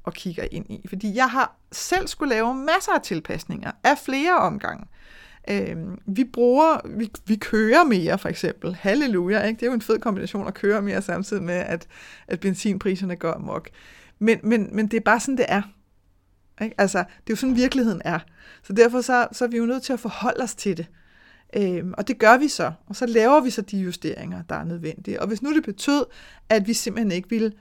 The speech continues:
have råd til at kunne køre noget mere, så må vi jo kigge på, hvordan pokker får vi så transporteret os selv rundt. Så, så denne her,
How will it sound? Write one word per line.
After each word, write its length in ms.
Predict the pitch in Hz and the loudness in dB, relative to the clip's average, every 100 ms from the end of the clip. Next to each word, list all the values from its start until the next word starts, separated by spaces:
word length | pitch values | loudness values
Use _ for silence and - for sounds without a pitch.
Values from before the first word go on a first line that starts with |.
| _ _ | _ _
have 200 | 233 208 | 0 6
råd 280 | 277 339 - | 8 6 2
til 100 | 262 | -2
at 120 | 202 | -2
kunne 140 | 202 | -6
køre 320 | - 196 170 | 0 0 2
noget 180 | 180 196 | -2 -6
mere, 260 | 170 - 196 | -8 -8 -8
så 100 | 233 | -6
må 120 | 262 | -4
vi 80 | 247 | -4
jo 60 | |
kigge 260 | 214 269 254 | -4 -4 -2
på, 160 | 247 202 | -2 -2
hvordan 360 | 220 208 208 | -2 -2 -2
pokker 300 | 208 214 226 | 0 -2 -2
får 140 | 226 208 | -6 -8
vi 80 | |
så 140 | 208 226 | -6 -8
transporteret 800 | - 233 214 - 214 - 196 180 | -6 -6 -6 -6 -10 -6 -6 -6
os 60 | 180 | -8
selv 260 | - - - _ _ - | -6 -8 -10 _ _ -2
rundt. 400 | 262 - - - _ _ _ _ _ - _ _ - | 0 0 -6 -16 _ _ _ _ _ -20 _ _ -10
Så, 380 | - 233 196 196 - - - _ - | 0 4 6 4 -2 -20 -20 _ -6
så 120 | 226 | -2
denne 280 | 247 269 269 | 0 0 0
her, 320 | 262 185 | 0 -2